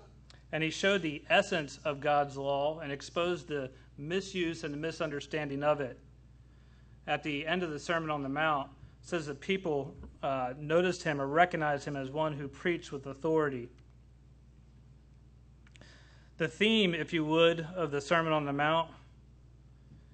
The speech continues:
at least this is what I have gathered from it,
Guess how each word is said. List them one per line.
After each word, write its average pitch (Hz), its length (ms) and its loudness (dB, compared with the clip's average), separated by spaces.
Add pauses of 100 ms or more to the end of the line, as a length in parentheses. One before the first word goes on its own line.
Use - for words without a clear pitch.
(640)
at 131 80 -8
least 151 220 -2
this 143 180 -6
is 131 120 -8
what 147 140 2
I 147 140 6
have 131 220 0 (420)
gathered 151 380 6
from 151 280 0
it, 156 180 -2